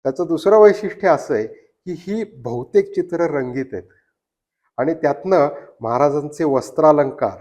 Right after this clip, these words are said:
ते कसा पेहराव करतायत, त्यांची वेशभूषा कशी आहे, त्यांची, अ, अ, त्यांच्या अंगावर कोणते अलंकार आहेत,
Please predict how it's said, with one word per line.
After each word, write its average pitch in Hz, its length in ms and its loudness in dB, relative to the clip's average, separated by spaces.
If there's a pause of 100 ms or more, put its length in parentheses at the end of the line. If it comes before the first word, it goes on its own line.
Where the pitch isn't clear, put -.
(500)
ते 143 40 -6
कसा 139 280 -4
पेहराव 127 440 2
करतायत, 107 500 -6 (500)
त्यांची 120 300 -4 (200)
वेशभूषा 127 560 -4
कशी 110 420 -10
आहे, 98 100 -14 (460)
त्यांची, 135 640 -6 (320)
अ, 101 60 -4 (560)
अ, 120 80 2
त्यांच्या 127 400 0
अंगावर 135 260 0
कोणते 143 340 -2
अलंकार 135 560 -2
आहेत, 95 120 -6